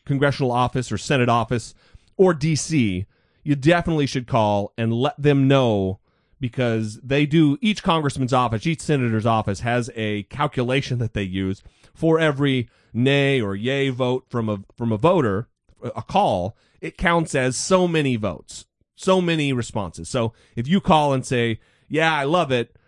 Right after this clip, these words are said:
you count for, let's say, a hundred voters. I mean, each office has their own thing, but it's definitely important to call and let you know, let them know, or email or whatever. They're for sure taking track.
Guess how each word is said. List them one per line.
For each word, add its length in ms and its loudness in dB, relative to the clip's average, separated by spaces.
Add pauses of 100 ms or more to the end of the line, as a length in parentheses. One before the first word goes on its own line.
(120)
you 280 2
count 360 -4
for, 280 0
let's 160 -6
say, 100 -4
a 40 -4
hundred 440 -2
voters. 320 -6
I 60 -2
mean, 120 -2
each 380 -4
office 320 -2
has 160 -6
their 120 -4
own 140 -4
thing, 260 -4
but 200 -6 (640)
it's 240 -4
definitely 500 0
important 400 -4
to 80 -6
call 260 -2
and 80 -4
let 140 -10
you 80 -6
know, 160 -6
let 220 -4
them 160 -4
know, 240 -8
or 200 0
email 400 -2
or 80 -2
whatever. 460 0
They're 220 -4
for 160 -2
sure 440 2
taking 360 -8
track. 340 -10